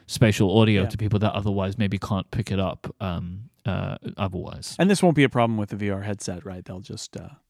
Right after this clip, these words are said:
Speaker 1: Yeah.
Speaker 2: <laughs> it'll be,
Speaker 1: And
Speaker 2: y-, they'll
Speaker 1: that's why
Speaker 2: actually
Speaker 1: they're
Speaker 2: know where
Speaker 1: building
Speaker 2: your
Speaker 1: it,
Speaker 2: head
Speaker 1: right?
Speaker 2: is.
Speaker 1: That's why they're building all of this technology. It's just, like, another part of it.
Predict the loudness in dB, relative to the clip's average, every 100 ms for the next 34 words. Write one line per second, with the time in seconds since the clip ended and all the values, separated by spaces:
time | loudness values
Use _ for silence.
0 | _ _ -14 -14 _ -4 4 4 6 2
1 | 2 -2 0 4 6 8 10 8 10 8
2 | 10 10 10 8 8 8 8 6 2 -2
3 | -8 -20 -20 _ 6 10 10 10 10 8
4 | 6 2 -2 -6 -6 -4 -2 -2 -2 -4
5 | -2 -2 0 2 4 2 2 2 2 0
6 | -4 -6